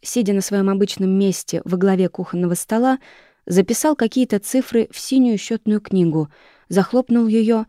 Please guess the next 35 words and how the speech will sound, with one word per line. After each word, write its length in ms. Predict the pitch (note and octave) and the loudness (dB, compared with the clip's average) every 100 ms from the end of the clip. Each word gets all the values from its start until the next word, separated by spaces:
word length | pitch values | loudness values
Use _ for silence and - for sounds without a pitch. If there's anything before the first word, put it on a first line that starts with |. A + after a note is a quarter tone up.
| _ _ _ | _ _ _
потёр 380 | F#3 F3 F3 D#3+ | -6 -2 -2 -2
лоб 320 | D#3+ A3+ B3 _ | -2 -2 -4 _
и 120 | B3+ | -2
застонал. 720 | A3+ A3 - A3 F3 D#3 D#3 - _ _ _ _ _ | -2 -4 -4 -4 -2 -4 -8 -16 _ _ _ _ _
Гвен 260 | F#3+ A#3 C4+ | 2 6 6
спросила, 640 | - A#3+ A#3 - G3 F3 - | 4 -2 -2 0 0 0 -2
может 420 | A3+ A#3 A#3 A3 | 0 0 2 0
ли 60 | A3 | -2
она 220 | G#3+ G#3+ | -2 -2
чем-нибудь 460 | G#3 A3 G#3 G#3 G3+ | -2 -2 0 0 -2
помочь, 460 | A3+ B3 G#3+ - - - _ _ - | 0 2 2 -2 -10 -20 _ _ -2
но 160 | G3 | 0
Джордж 480 | F#3 F#3 G3+ G3 - - | 2 0 0 -2 -4 -10
проворчал, 720 | - F#3 F3+ - - A#3+ A3+ - | -4 -2 -2 -4 -4 -4 -4 -10
что 240 | - F#3+ | -8 -2
у 60 | F#3 | 0
неё 220 | F3+ F#3 | 2 0
и 80 | F3 | -2
так 260 | A3 - | -4 -6
полно 300 | F#3 F3 F3 | -4 -2 0
готовки 540 | E3 D#3+ G#3 G3+ - E3 | -2 -4 -4 -6 -6 -4
и 40 | |
работы 360 | D#3+ D#3 F3 D#3+ | -2 -2 -2 -4
по 140 | D#3+ | -4
дому. 360 | D3+ D#3+ D#3+ D3 - _ _ _ - | -2 0 -2 -6 -16 _ _ _ -2
Затем 360 | E3+ E3 E3+ | 0 2 2
улыбнулся 640 | E3 E3 E3+ F3 F3 - D#3+ | 4 2 2 2 0 -6 -10
широкой 580 | - - D#3+ F#3 F#3+ F3 | -10 -8 -4 -4 -4 -6
искренней 560 | - F#3 - F3 E3 D#3+ | -6 -6 -6 -6 -4 -4
улыбкой, 640 | F3 F3+ A#3+ - F#3 E3+ - - _ _ | -2 0 -2 -2 -2 0 -4 -18 _ _
от 140 | G3 | -8
которой 320 | - A#3 A3+ | -4 0 2
Гвен 280 | F#3+ F#3 G3+ | 2 0 0
всегда 420 | F3+ - F3 G3 | -2 -6 -2 -2
таяла. 560 | F#3 G3 G3 E3+ D#3 D#3 | -2 -4 -2 -2 -4 -6